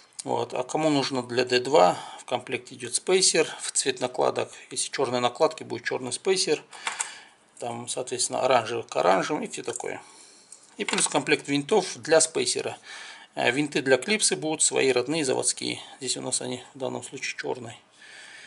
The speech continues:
Вот. Здесь у меня три дэ, э, потому что я, э, не успел перекинуть.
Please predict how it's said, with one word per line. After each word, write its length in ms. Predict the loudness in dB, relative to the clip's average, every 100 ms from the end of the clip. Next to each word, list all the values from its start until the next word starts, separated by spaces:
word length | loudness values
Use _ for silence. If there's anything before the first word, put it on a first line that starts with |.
| -20 -18 -16 -16 -14 -16 -16 -20 -20 _ -20 -20 -12 -4
Вот. 240 | -2 -2 -4 -4 -6 -8 -4
Здесь 180 | 0 2
у 20 |
меня 160 | 2 0
три 220 | 0 4
дэ, 260 | 6 6 4 -4
э, 220 | -6 -6
потому 300 | -4 -4 -2
что 160 | -4 -2
я, 220 | 0 -2 -4 -12 -14 -14
э, 340 | -10 -8 -10 -12 -18 -20 -20 -20 _ _ -10
не 120 | -4 -2
успел 260 | 0 -2
перекинуть. 680 | -2 -8 -6 -2 -2 -4 -8